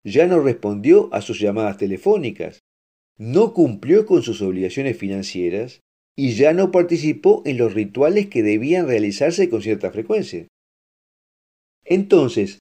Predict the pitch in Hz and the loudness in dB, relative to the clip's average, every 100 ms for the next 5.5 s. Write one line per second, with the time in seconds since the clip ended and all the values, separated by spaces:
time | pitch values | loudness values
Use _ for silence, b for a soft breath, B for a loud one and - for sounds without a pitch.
0 | _ _ - 113 117 - 220 262 - 220 | _ _ -4 -2 -2 -2 0 0 0 -2
1 | - 110 120 196 175 123 110 110 - 95 | 0 -2 2 2 2 0 -2 -2 -4 -2
2 | 90 90 113 - _ _ - 120 104 104 | -2 0 -4 -8 _ _ -4 0 0 0
3 | 101 131 233 208 95 87 87 _ _ _ | 0 2 2 0 -4 -8 -18 _ _ _
4 | _ 151 123 - 170 180 214 226 196 165 | _ -14 -10 2 4 6 6 2 -2 -2
5 | 117 95 117 120 - | -2 -2 -4 -4 -10